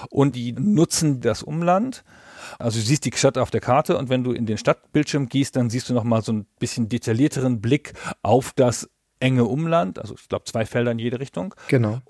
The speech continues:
Speaker 1: Und da siehst du dann, was diese Felder dieser Stadt bringen, also ob diese Felder der Stadt Nahrung bringen, weil es ein bewässertes Feld ist, ob es da Rohstoffe gibt, eine Kohlemine, die du angelegt hast, oder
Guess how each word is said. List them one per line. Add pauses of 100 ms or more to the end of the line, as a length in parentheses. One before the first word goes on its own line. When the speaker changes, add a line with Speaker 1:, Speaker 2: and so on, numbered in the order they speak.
(100)
Speaker 1:
Und
da
siehst
du
dann,
was
diese
Felder
dieser
Stadt
bringen,
also
ob
diese
Felder
der
Stadt
Nahrung
bringen,
weil
es
ein
bewässertes
Feld
ist,
ob
es
da
Rohstoffe
gibt, (380)
eine
Kohlemine,
die
du
angelegt
hast,
oder